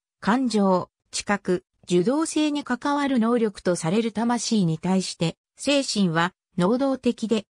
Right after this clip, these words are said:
知性的な働きとされることが多い。また、ごく一部の、極めて稀なものとして、精神を微小物質の運動の側面として捉える場合、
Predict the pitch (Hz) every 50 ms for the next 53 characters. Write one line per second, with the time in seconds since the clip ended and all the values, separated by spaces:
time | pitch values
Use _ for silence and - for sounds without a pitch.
0 | _ _ - - - - 285 294 302 - - 277 - 254 247 254 247 - 220 220
1 | - 208 247 277 262 - - - 240 220 208 - 226 226 247 254 254 247 - 220
2 | 214 220 196 165 151 151 160 175 175 151 135 127 123 - _ _ _ _ _ _
3 | _ _ _ _ _ _ _ _ _ - 196 202 - - 226 226 - _ _ _
4 | _ _ - 247 277 - 254 226 185 - - 247 247 254 214 190 185 175 - -
5 | _ _ _ - - 196 214 269 320 311 262 - 220 190 180 165 165 196 240 262
6 | 262 254 233 240 226 226 220 - 208 190 - - 175 160 156 - _ _ _ _
7 | _ - - 285 277 269 - - 247 233 214 165 147 - 151 151 - - 269 277
8 | 269 262 277 277 - - - - - 214 202 190 170 165 170 202 233 247 254 254
9 | 247 240 226 226 208 - 208 196 - 247 269 294 302 294 - - 233 226 - -
10 | - 247 240 - 202 202 220 233 226 196 160 - - _ _ _ _ - 170 185
11 | 180 180 180